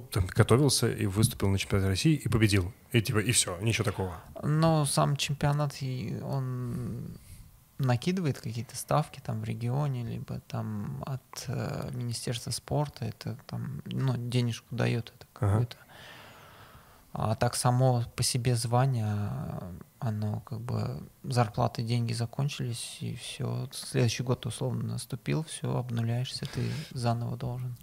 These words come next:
Speaker 1: Просто, м, вот мы щас общались с Лизой Погоды,
Speaker 2: Мгм.
Speaker 1: и, м, у неё нет звания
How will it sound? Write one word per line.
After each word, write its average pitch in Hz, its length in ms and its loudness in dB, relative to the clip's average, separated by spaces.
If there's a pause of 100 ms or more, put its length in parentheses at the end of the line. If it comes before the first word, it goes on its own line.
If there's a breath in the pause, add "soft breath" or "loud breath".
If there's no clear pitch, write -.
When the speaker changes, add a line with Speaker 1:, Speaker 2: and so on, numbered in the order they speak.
(140)
Speaker 1:
Просто, - 320 4
м, 107 480 6
вот 110 220 4
мы 104 340 4 (460)
щас - 500 4
общались 98 460 0
с - 100 2
Лизой 156 380 2 (260)
Погоды, 113 460 2 (240)
Speaker 2:
Мгм. 123 340 2 (400)
Speaker 1:
и, 104 640 2
м, 98 320 -4 (260)
у 113 60 6
неё 110 180 8
нет 117 200 8
звания 117 400 2